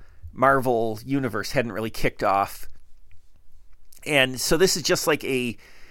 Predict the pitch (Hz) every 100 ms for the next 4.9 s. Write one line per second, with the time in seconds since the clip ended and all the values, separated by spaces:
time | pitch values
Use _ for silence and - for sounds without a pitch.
0 | - - 143 135 104 117 131 139 180 165
1 | 113 147 151 143 - - - - - -
2 | _ - - - - - - - 143 123
3 | 113 110 110 - - - - - - -
4 | - - - - - 127 104 98 95